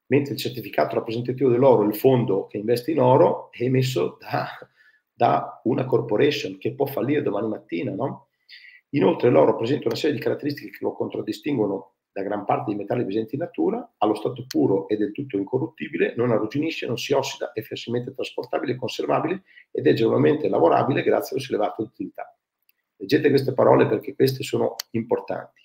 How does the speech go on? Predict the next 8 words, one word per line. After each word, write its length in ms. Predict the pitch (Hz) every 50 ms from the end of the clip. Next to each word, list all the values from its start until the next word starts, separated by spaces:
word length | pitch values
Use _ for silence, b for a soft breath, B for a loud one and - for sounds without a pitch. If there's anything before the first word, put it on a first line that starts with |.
| - - -
Queste 340 | - 143 156 - - 147 -
peculiari 460 | - 123 127 120 107 113 131 139 135
caratteristiche, 760 | - 117 107 - - 104 90 - - - _ _ - _ _ _ _ _ _ _ _ _ _ _ _
sommate 720 | - - - 117 120 131 156 170 165 143 - - 107 104 -
alla 280 | - 131 143 135 120
scarsità 500 | 120 - - 110 - - 113 - 131 120
in 80 | 113 104
natura, 760 | 101 90 - - 101 107 131 170 208 214 - - - _ _